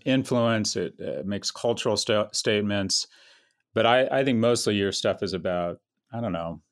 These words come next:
love, connections, family, um, joy,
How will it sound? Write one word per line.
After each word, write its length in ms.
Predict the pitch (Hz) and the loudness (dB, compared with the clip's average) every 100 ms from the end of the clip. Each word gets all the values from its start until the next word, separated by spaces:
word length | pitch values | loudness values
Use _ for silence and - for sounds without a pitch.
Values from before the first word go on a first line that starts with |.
| - | -12
love, 420 | 104 127 120 113 | 0 4 4 2
connections, 640 | - 101 110 110 113 104 - | -2 0 0 0 -2 -2 -4
family, 840 | - 107 104 104 104 101 95 92 _ _ 127 | -2 0 0 0 0 -2 -2 -6 _ _ -10
um, 560 | 95 87 82 80 80 85 107 | -6 -4 -6 -8 -14 -14 -12
joy, 440 | - 120 107 101 | -4 0 0 0